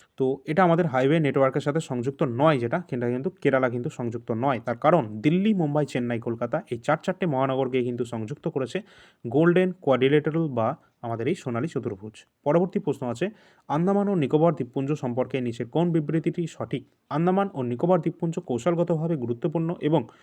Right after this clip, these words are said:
উদ্ভিদ ও প্রাণী জগতে প্রচুর বৈচিত্র্য কিন্তু এখানে রয়েছে।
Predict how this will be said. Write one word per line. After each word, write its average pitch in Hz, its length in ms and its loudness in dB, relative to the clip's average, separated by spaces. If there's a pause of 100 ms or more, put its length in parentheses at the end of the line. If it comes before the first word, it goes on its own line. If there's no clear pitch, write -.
(220)
উদ্ভিদ 175 260 4
ও 220 60 6
প্রাণী 151 280 0
জগতে 170 300 2
প্রচুর 175 380 -2
বৈচিত্র্য 123 420 -2
কিন্তু 113 200 -4
এখানে 120 200 -6 (120)
রয়েছে। 120 320 -2